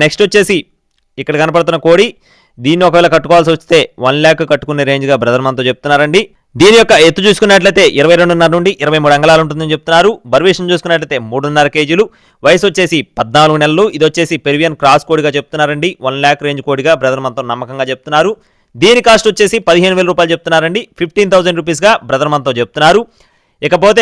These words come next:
బ్రదర్ యొక్క అడ్రస్ చూసుకున్నట్లయితే బాపట్ల అండి, బాపట్ల జిల్లా చెరుకుపల్లి అండి. బాపట్ల జిల్లా చెరుకుపల్లి నుండి బ్రదర్ అయితే ఇదే తొలిసారి మన ఛానల్లో కోళ్ళను అయితే పెట్టడం జరిగింది. మీరు కూడా ఒకటి రెండు సార్లు చెక్ చేసుకొని చూసుకొని తీసుకోవచ్చు. ట్రాన్స్‌పోర్టేషన్ అనేది మెయిన్ మెయిన్ సిటీస్‌కి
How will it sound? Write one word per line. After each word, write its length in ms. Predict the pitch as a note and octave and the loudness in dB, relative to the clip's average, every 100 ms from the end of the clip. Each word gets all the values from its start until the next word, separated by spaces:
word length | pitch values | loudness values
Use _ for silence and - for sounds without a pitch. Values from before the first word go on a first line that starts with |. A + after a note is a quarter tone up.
| E3 | 2
బ్రదర్ 200 | D3+ F#3 | 2 2
యొక్క 120 | G3+ F3 | 2 0
అడ్రస్ 160 | F#3+ F3+ | 2 0
చూసుకున్నట్లయితే 480 | F3 F3+ E3+ F3 G#3 B2+ | -2 -2 -2 -2 -2 2
బాపట్ల 340 | D#3 F3 D#3+ D#3 | 2 2 -2 -4
అండి, 160 | D3+ F#3 B2+ | 0 -2 0
బాపట్ల 340 | C3+ D#3+ D3 D3+ | 0 2 -2 -4
జిల్లా 180 | C#3+ D3 D#3+ | -2 -2 -2
చెరుకుపల్లి 380 | C#3+ D3 D3+ C#3+ C3+ | -2 -4 -4 -2 -2
అండి. 160 | E3 D#3 B2 | -4 -4 -2
బాపట్ల 320 | C3+ D3 C#3 B2 | -2 -2 -8 -10
జిల్లా 200 | C3 D#3 D#3 | -4 -4 -4
చెరుకుపల్లి 420 | C3 C3 C#3 C3 C3 | -8 -6 -6 -6 -8
నుండి 180 | D3+ E3 - _ _ A2 | -6 -6 -8 _ _ -4
బ్రదర్ 220 | B2 D3+ D#3+ | -2 0 0
అయితే 140 | E3 C#3+ | -2 -2
ఇదే 120 | D#3 D3 | -2 -2
తొలిసారి 320 | C#3 D3+ C#3+ | -2 -2 -2
మన 80 | C3+ B2 | -4 -2
ఛానల్లో 280 | C3 C#3 C#3 C3 | -4 -2 -4 -2
కోళ్ళను 280 | B2+ C3+ C3 | -2 -2 -4
అయితే 120 | G#2+ | -6
పెట్టడం 240 | B2 A2+ C3 | -10 -10 -6
జరిగింది. 300 | C3 B2+ D3 G3+ _ _ _ B2+ | -6 -4 -6 -6 _ _ _ -2
మీరు 140 | F3+ G3+ | 0 2
కూడా 100 | F#3+ E3 | 2 0
ఒకటి 200 | E3+ F#3 | -2 -2
రెండు 140 | E3 | -2
సార్లు 160 | D3+ C3+ | -2 -4
చెక్ 120 | C3+ C3+ | -6 -4
చేసుకొని 280 | D3+ D3 B2 C3 | -4 -4 -8 -8
చూసుకొని 320 | C3 D3 C#3+ | -8 -6 -6
తీసుకోవచ్చు. 420 | D3 D#3 D3+ F#3+ A3 - _ _ - | -6 -2 -2 0 -4 -6 _ _ -2
ట్రాన్స్‌పోర్టేషన్ 520 | D#3 F3+ F#3+ F#3 F3 | -2 0 -2 -2 0
అనేది 160 | F3 D#3 | -2 -2
మెయిన్ 140 | D#3 E3 | -2 -2
మెయిన్ 120 | D#3 | -4
సిటీస్‌కి 340 | D3 D3 - | -6 -8 -8